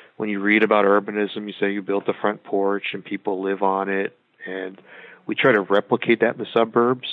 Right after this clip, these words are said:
In this town, people actually eat dinner on their front porch.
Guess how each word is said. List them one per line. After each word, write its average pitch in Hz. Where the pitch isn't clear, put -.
In 107
this 117
town, 101
people 117
actually 104
eat 110
dinner 101
on 95
their 95
front 98
porch. -